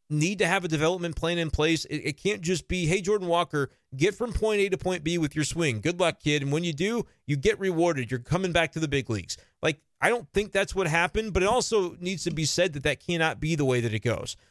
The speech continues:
especially for a team that has questions about the way that it has developed young players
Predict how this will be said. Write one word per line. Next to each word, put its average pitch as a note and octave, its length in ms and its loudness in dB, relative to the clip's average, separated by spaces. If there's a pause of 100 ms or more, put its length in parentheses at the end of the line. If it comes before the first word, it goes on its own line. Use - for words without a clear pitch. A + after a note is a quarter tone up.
(260)
especially F3+ 440 0
for A3+ 140 -2
a F3+ 60 -4
team G3+ 240 -4
that F#3 120 0
has F3+ 380 0
questions G3 560 -2
about D#3+ 220 0
the D3+ 60 0
way D3+ 160 2
that D3+ 180 -2
it D3 40 -2
has D3 160 -2
developed C#3 540 0
young D#3+ 240 0
players E3+ 500 2